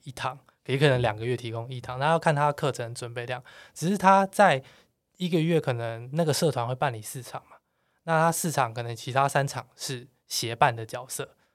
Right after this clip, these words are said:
他就不是主要出木工的部分。当然因为那个社团有不同类-，类型的伙伴也在里面嘛，有些可能是做劳作的，有些可能是做，呃，图-，动画绘制的。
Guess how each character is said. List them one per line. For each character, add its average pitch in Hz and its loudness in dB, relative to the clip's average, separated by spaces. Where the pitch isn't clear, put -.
他 156 -4
就 156 2
不 135 -6
是 131 -4
主 120 -10
要 127 2
出 127 -4
木 135 -2
工 117 -6
的 110 -8
部 113 -16
分。 - -12
当 180 4
然 180 6
因 185 4
为 190 4
那 190 6
个 180 6
社 175 2
团 135 4
有 120 -2
不 139 -4
同 127 -2
类-， 143 -12
类 147 2
型 120 -4
的 110 -4
伙 113 -4
伴 120 0
也 107 -8
在 117 -2
里 104 -12
面 117 -6
嘛， 127 -16
有 117 -6
些 151 2
可 143 -4
能 113 -2
是 127 -6
做 127 -2
劳 117 0
作 120 -2
的， - -20
有 120 -10
些 135 -4
可 135 -2
能 117 -4
是 127 -10
做， 131 -2
呃， 110 -10
图-， 131 -8
动 143 6
画 131 8
绘 127 -2
制 120 -12
的。 139 -16